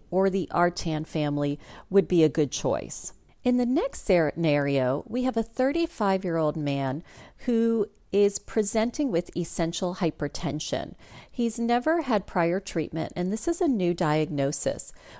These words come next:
What is the best initial treatment? Would it be lisinopril?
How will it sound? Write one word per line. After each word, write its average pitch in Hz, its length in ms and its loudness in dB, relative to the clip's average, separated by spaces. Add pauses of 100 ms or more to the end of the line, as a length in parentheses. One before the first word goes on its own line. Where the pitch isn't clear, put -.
What 262 260 2
is 415 160 0
the 202 160 2
best - 640 0
initial 156 480 -2
treatment? - 680 -8 (420)
Would 185 200 6
it - 180 0
be 196 380 0 (180)
lisinopril? 156 880 0